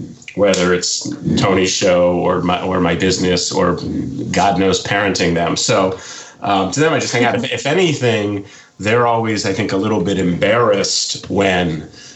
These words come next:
they find out that, like, a friend's mom or dad l-, listens to me or knows me or is, like, impressed to find out that her dad is me. Um, and they just, they don't get it,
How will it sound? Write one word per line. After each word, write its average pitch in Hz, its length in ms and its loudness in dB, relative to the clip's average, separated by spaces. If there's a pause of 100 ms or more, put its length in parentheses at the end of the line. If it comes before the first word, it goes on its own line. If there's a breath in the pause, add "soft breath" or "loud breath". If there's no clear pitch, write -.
(120)
they 104 140 2
find 104 340 0
out 95 320 2
that, 90 160 -2
like, 87 200 -6
a 90 60 -4
friend's 98 920 -2
mom 92 340 0
or 90 100 2
dad 92 640 0 (380 loud breath)
l-, 95 220 -4 (440)
listens 104 500 0
to 101 60 0
me 92 240 2
or 90 120 2
knows 92 320 2
me 90 160 2
or 87 180 2
is, 85 160 -2
like, - 180 -2
impressed - 560 0
to 95 60 -2
find 90 300 -2
out 87 160 -2
that 90 100 -2
her 131 300 0
dad 101 440 2
is 104 300 -4
me. 95 480 2 (460 loud breath)
Um, 90 500 2 (460 loud breath)
and 95 120 0
they 101 120 4
just, 95 320 -2
they 110 100 4
don't 85 200 0
get 85 180 0
it, - 240 -8